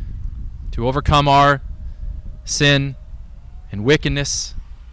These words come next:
and rebellion in outward ways and inward ways. God has done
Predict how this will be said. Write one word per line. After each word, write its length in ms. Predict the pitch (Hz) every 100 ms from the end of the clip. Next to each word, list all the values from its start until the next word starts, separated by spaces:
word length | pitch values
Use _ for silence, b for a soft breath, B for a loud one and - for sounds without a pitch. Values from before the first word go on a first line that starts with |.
| - - - - - -
and 120 | 107
rebellion 640 | 113 107 143 165 165 160 151 - - - - - - - - - - - - - - - - -
in 200 | 104 98 -
outward 400 | 131 160 160 151
ways 340 | 139 147 147 131
and 140 | 123
inward 320 | 135 156 147
ways. 500 | 131 131 123 117 - - B B B - - B B B B -
God 200 | - 120
has 220 | 117 110 -
done 300 | 123 120